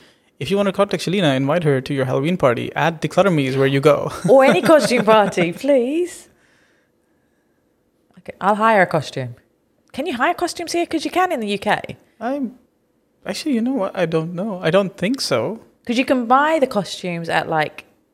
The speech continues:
Speaker 2: shops.
Speaker 1: Yeah, of course. No, you can do that.
Speaker 2: Like,
Speaker 1: But
Speaker 2: certain shops.
Speaker 1: but those are the, like, the cheapo, meant to be thrown away type costumes generally.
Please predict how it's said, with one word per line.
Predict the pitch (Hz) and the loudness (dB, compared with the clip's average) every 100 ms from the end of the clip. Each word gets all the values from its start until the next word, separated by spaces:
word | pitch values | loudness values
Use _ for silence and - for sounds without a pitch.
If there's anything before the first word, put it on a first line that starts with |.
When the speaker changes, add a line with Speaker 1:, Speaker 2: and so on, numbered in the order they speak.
| _ | _
Speaker 2:
shops. | 135 - 175 - - - | -6 2 2 2 -8 -2
Speaker 1:
Yeah, | 247 135 | 2 2
of | - | 2
course. | 135 101 - - | 0 0 -6 -8
No, | |
you | 131 131 | -8 -4
can | 131 120 | -4 -2
do | |
that. | 117 | 0
Speaker 2:
Like, | 196 | 0
Speaker 1:
But | 156 | 2
Speaker 2:
certain | 220 180 | 2 2
shops. | 180 185 147 - - | 0 2 0 -2 0
Speaker 1:
but | 196 | 4
those | 214 | 6
are | 208 | 6
the, | 185 175 160 | 6 8 8
like, | 151 147 | 6 4
the | 139 131 127 | 4 4 2
cheapo, | - 165 151 139 | -2 0 2 2
meant | 135 127 | 2 0
to | |
be | 127 | -2
thrown | 123 131 120 | -2 -2 -2
away | 120 117 117 | 0 -2 -2
type | 120 - - - - _ | -6 -8 -10 -20 -20 _
costumes | - - - 120 | -12 -10 -10 -8
generally. | - 101 98 104 156 | -8 -8 -10 -10 -12